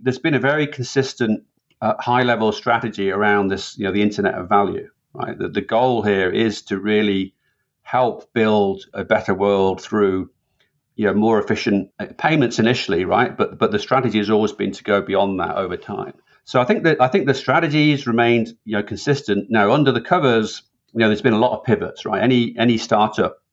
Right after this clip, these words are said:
pivots, you know, significantly. I think one of the big, big shifts, uh, a couple of years ago was, was the move more towards,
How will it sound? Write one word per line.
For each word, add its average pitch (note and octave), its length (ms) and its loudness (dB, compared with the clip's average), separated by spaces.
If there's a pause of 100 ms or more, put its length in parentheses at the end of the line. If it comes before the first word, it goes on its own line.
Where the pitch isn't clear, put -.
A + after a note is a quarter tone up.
(160)
pivots, - 600 -4
you - 120 -20
know, - 200 -12 (120)
significantly. G#2+ 880 0 (220)
I G#2+ 60 -4
think A#2 200 0
one C3+ 140 2
of B2+ 80 2
the A#2+ 60 2
big, A#2+ 220 0 (220)
big A#2 220 0
shifts, - 580 -2
uh, G#2 160 0
a G2+ 60 -4
couple A#2 240 -4
of G#2+ 60 4
years G#2 200 2
ago G2 360 0
was, F#2+ 320 -2
was G#2 300 -6
the G#2+ 100 -6
move A2 320 2
more A#2 260 2
towards, G2+ 640 0